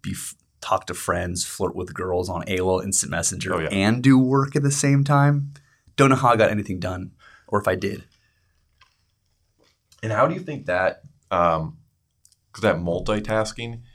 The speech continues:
Speaker 2: um, I know in, in work I do personally, and, and in observing and talking to a lot of, of, of peers who are in diff-, a variety of positions, um, multitasking, it's a behavior that is frequently practiced and almost expected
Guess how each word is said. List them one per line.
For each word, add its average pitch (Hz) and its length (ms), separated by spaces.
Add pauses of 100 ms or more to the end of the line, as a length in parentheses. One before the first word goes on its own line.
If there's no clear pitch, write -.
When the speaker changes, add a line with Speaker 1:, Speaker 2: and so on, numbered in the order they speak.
(340)
Speaker 2:
um, 85 400
I 101 100
know 117 240
in, 87 100
in 87 200
work 92 240
I 82 80
do 85 240
personally, 110 680
and, 85 180
and 87 160
in 85 100
observing 87 560
and 78 100
talking 82 360
to 78 160
a 78 40
lot 78 220
of, 76 200 (100)
of, 80 240
of 82 220
peers 98 380
who 80 140
are 78 180
in 78 200
diff-, 82 300
a 87 60
variety 82 440
of 73 160 (160)
positions, 80 600 (1000)
um, 87 480
multitasking, 87 960 (1200)
it's - 160
a 85 40
behavior 87 600
that 80 180
is 80 340 (380)
frequently 90 440
practiced - 640
and 90 100
almost 92 340
expected - 640